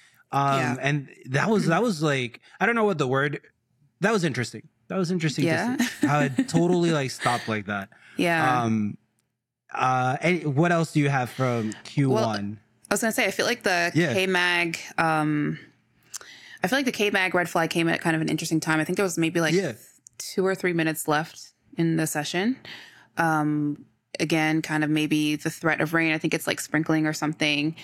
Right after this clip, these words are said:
Speaker 2: So, you know, everybody's just trying to get out, trying to get their laps in. We get a red flag for a couple minutes while they re-, get the car out of the way. Um, and then in that po-, in that moment, that's when you see, like, Checo's in danger.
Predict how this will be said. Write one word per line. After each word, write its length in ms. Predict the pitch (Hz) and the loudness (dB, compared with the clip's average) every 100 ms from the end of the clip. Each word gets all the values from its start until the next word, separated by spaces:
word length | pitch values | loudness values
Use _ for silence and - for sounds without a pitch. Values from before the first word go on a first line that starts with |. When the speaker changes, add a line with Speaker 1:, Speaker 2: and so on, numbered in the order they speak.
| - - - - | -20 -20 -20 -18
Speaker 2:
So, 600 | - 190 170 160 156 160 - _ _ _ _ _ | -4 0 2 2 2 0 -4 _ _ _ _ _
you 120 | - 185 | -2 0
know, 140 | 135 | 0
everybody's 420 | 143 165 170 175 | 0 2 0 0
just 120 | 175 | -4
trying 140 | - 160 | -2 0
to 60 | |
get 180 | 170 175 | 2 0
out, 340 | - 156 160 - | 2 2 2 0
trying 120 | 156 | 0
to 40 | |
get 120 | 160 165 | -2 -2
their 100 | 170 | 0
laps 320 | 151 151 - | 0 -2 -2
in. 140 | 156 | 0
We 80 | 156 | 2
get 120 | 156 | 0
a 40 | 151 | 0
red 160 | 156 | 0
flag 400 | 156 156 147 147 | 0 0 2 0
for 280 | 147 160 156 | -2 0 0
a 40 | 160 | -2
couple 280 | - 165 160 | -4 0 0
minutes 360 | 156 151 147 | 2 0 -2
while 100 | 151 | -2
they 120 | 151 | 0
re-, 100 | 151 - | -2 -2
get 120 | 160 | -4
the 60 | - | -4
car 200 | - 156 | -2 -2
out 80 | 147 | 0
of 40 | |
the 80 | 156 | 0
way. 360 | 147 147 143 147 - - - - | 0 0 -2 -6 -14 -20 -20 -2
Um, 420 | 165 156 143 143 - | 0 2 0 0 0
and 160 | 175 | 0
then 280 | 170 160 151 - | 2 2 0 0
in 120 | 165 | 0
that 240 | 165 - | 2 -2
po-, 200 | - 170 165 | -2 -4 0
in 120 | 165 | 0
that 180 | 160 - | 0 0
moment, 320 | 160 156 143 | 0 0 0
that's 200 | 151 - | -2 -2
when 80 | 165 | -2
you 60 | |
see, 100 | 160 - | -2 -2
like, 140 | 139 | -4
Checo's 360 | - 143 151 147 | -4 -2 -2 -2
in 80 | |
danger. 480 | 143 135 - 67 160 | -2 -4 -4 -8 -10